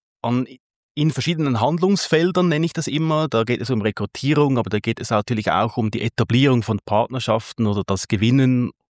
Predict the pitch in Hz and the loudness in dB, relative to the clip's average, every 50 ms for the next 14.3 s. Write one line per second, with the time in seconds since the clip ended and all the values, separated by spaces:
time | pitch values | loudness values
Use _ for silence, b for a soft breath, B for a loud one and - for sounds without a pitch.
0 | _ _ - - - - 110 104 101 - - 127 135 156 180 170 175 175 175 170 | _ _ -18 -8 -2 0 0 0 0 -2 0 0 2 2 2 2 2 2 2 0
1 | - - 127 147 156 - - - 123 143 160 147 - 143 - - 107 120 135 147 | 0 0 -2 -2 -2 -2 -4 -2 0 0 0 0 -2 -4 -2 0 0 0 0 -2
2 | 139 - - - - 127 135 135 139 127 - 123 107 127 117 151 151 - - 147 | -4 -8 -12 -6 -2 0 0 0 0 -2 -2 0 0 0 0 -2 -2 0 0 0
3 | 127 B B B B B B B B B B - - 120 120 120 110 120 117 B | 0 B B B B B B B B B B -2 0 0 2 2 0 -2 -4 B
4 | B B B B - 123 123 - - 117 120 131 127 139 - 127 117 117 - - | B B B B -2 -2 0 0 0 0 0 0 0 0 0 0 0 -2 -6 -8
5 | 123 87 - 98 120 139 - 127 127 - 123 123 120 131 - 147 151 156 160 196 | -6 -2 0 2 2 2 2 0 0 0 -2 -2 -2 -2 0 -2 -2 -2 -2 -4
6 | - - - - 110 123 127 - - 127 117 - - - - - - - 104 101 | -4 -4 -2 -2 0 0 -2 -2 0 -2 -2 -2 -4 -12 -14 -10 -4 0 0 2
7 | 95 104 104 98 - - 131 139 - - - 143 139 - - - 135 135 - - | 2 0 0 -2 -2 -2 -4 -4 -4 -2 -2 -2 -2 -2 0 0 0 2 2 0
8 | 117 120 _ - - - 117 113 113 101 104 113 113 117 113 104 - _ _ - | -2 -2 _ -6 -4 -2 -2 0 -2 0 0 2 2 2 2 0 -2 _ _ -8
9 | - 113 110 107 - 82 101 113 123 - - - 113 117 113 117 110 113 107 B | -2 -2 0 0 2 0 0 0 -2 -4 -2 0 0 2 2 2 2 0 0 B
10 | B B B B B B B _ _ _ _ - - - _ _ - 127 117 - | B B B B B B B _ _ _ _ -18 -18 -18 _ _ -4 -4 -2 0
11 | 117 95 92 151 143 - - 156 165 175 - - - - 123 131 151 175 180 170 | 0 0 0 0 -2 0 0 2 2 0 0 -2 -2 -2 0 0 2 0 0 -2
12 | _ b b b b b b b _ - 117 117 110 107 110 110 - - 147 - | _ b b b b b b b _ -4 -2 -2 0 0 -2 -2 0 -2 -4 -2
13 | - 131 123 117 110 104 107 - - 120 113 107 - - 101 - - 127 147 156 | 0 0 0 2 0 0 0 -4 -4 -4 -4 -4 -4 -6 -8 -6 -2 -2 0 0
14 | 147 131 104 101 - - | 0 0 -2 -4 -4 -6